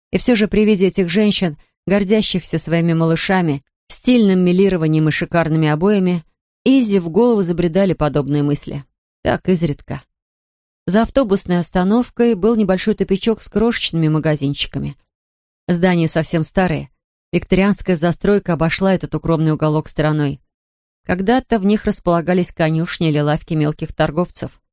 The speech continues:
Вот скобяная лавка — Возле двери развешаны винтажные щётки, а в витрине выставлены старые тостеры, продающиеся по явно завышенной цене,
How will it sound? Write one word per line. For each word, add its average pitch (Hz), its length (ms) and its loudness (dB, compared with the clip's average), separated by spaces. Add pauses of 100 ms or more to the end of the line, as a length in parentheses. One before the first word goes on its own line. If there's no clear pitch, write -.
(560)
Вот 185 140 2
скобяная 170 500 2
лавка — 165 460 -4 (460)
Возле 185 240 2
двери 208 260 2
развешаны 175 680 -2
винтажные 165 600 -2
щётки, - 600 -4
а 165 100 2
в 160 60 -2
витрине 175 500 0 (480)
выставлены 202 540 0
старые 190 340 0
тостеры, 165 560 -4 (120)
продающиеся 170 720 0
по 160 140 0
явно 190 300 0
завышенной 151 460 -4
цене, 147 380 -4